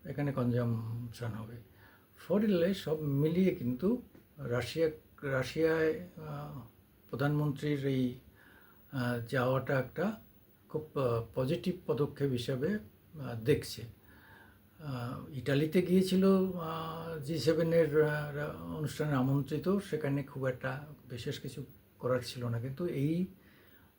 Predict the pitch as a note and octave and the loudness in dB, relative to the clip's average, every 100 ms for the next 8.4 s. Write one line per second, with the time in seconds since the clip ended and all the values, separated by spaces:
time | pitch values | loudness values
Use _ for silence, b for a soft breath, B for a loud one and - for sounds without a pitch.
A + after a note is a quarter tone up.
0 | B2 A#2+ A#2 A#2+ C3 C3+ A#2 B2 - F#3+ | -6 -2 -2 -2 -4 -6 -4 -2 0 6
1 | G3 F#3 E3+ D#3+ - D3+ E3 D#3 C3 D#3 | 6 6 4 2 0 0 0 0 -4 -4
2 | D3+ D#3 - F3 F#3 G#3+ G#3 C3 B2+ C#3 | -6 -8 -6 -4 2 4 4 2 2 4
3 | D#3 D#3+ B2+ B2+ C3 - - - - C3+ | 4 4 2 2 -2 -8 -14 -20 -14 -8
4 | B2+ A#2 A#2 D3+ D3+ D#3 D#3 - B2+ A2+ | -6 -4 -4 -4 -4 -8 -8 -6 -8 -4
5 | A2+ A#2+ B2 C#3+ C3+ C3+ B2 B2 C3 C#3+ | -4 -2 -4 -6 -6 -4 -4 -6 -10 -12
6 | C#3 - B B B B - C#3 C3 A#2+ | -14 -16 B B B B -14 -10 -6 -6
7 | - D#3+ C#3 C#3+ - B2+ B2 A#2+ A#2 B2 | -2 -4 -2 -4 -2 -2 2 2 0 -2
8 | B2 A#2 A2+ | -2 -2 -4